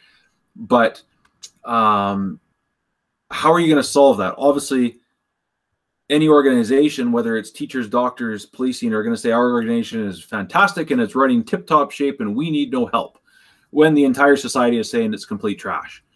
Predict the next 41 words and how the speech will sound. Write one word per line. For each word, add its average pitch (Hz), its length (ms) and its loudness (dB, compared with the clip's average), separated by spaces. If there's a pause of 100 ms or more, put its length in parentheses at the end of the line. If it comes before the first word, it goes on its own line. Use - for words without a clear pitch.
(280)
So 139 380 0
you 143 180 -2
need 165 260 -2
some 160 220 2
sort 156 220 2
of 123 160 -2
oversight, 120 580 0
and 117 180 -4
you 123 120 0
need, 127 480 -2 (500)
wh-, 165 260 2
if 143 260 -2
you 127 80 -8
talk 127 200 0
about - 240 -4
police 123 420 -8
specifically, 120 840 -6 (160)
you 156 140 -2
need 151 280 2
some 131 180 0
civilian 120 720 4 (200)
interjection 120 840 -2
and 120 160 -4 (100)
injection 120 760 -2 (320)
into 160 280 6
our 127 140 6
culture 127 400 -2
to 104 280 -6
have 131 200 -2
an 120 80 2
objective 113 540 -2
view 123 180 2
of 113 80 2
that, 113 320 -2 (140)
to 110 100 -14
say, 110 320 -4 (760)
"This 156 220 0
is 185 100 0
what 185 200 0
we 175 100 -4
see. 175 480 -6